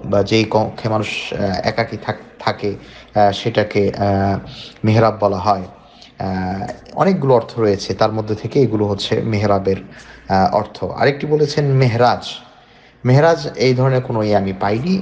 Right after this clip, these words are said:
যেটা পেয়েছি মাহারাজ যদি আমরা বলি, বা আপনি যদি বুঝাইতে চান মাহারাজ, আহ, যেটা হচ্ছে ইন্ডিয়ান সংস্কৃতি, আহ, ভাষা থেকে নেওয়া, বা আল মালিক আল আযীম,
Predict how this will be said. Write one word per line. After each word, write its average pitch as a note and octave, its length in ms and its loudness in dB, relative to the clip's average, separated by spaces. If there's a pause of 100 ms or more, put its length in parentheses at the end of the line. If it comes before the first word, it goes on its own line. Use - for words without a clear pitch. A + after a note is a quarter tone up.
যেটা A#2+ 440 0
পেয়েছি G#2 340 0
মাহারাজ A2 520 2 (160)
যদি G#2 180 -2
আমরা G2 180 -2
বলি, G#2 380 0
বা G#2 200 2
আপনি G2 200 -6
যদি G2+ 160 -8
বুঝাইতে G2+ 400 -4
চান A2 200 0
মাহারাজ, G2+ 500 -2 (600)
আহ, G2+ 420 4
যেটা A#2 240 0
হচ্ছে B2+ 500 0
ইন্ডিয়ান C3+ 400 4
সংস্কৃতি, C#3+ 1040 -2 (400)
আহ, G2+ 260 4
ভাষা A2 340 0
থেকে A#2 280 0
নেওয়া, G2 440 0 (140)
বা G2 220 0
আল G#2 200 0
মালিক C3 320 0
আল G#2+ 60 2
আযীম, F#2+ 500 0